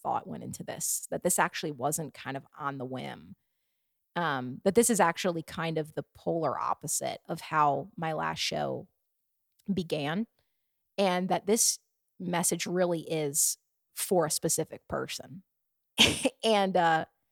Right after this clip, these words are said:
and I'm really excited to be able to grow closer with you guys. This new show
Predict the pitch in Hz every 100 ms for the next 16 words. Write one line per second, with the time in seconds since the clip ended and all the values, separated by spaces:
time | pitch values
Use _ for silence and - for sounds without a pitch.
0 | _ _ _ _ - 175 180 175 170 160
1 | - 170 165 170 - _ - 175 160 151
2 | 160 - 156 - 165 156 156 156 180 _
3 | _ _ _ _ _ - 196 185 165 156
4 | 143 170 - _ _ _ _ _ _ _
5 | _ _ _ _ - 185 349 - 220 196
6 | 180 190 - 170 156 147 151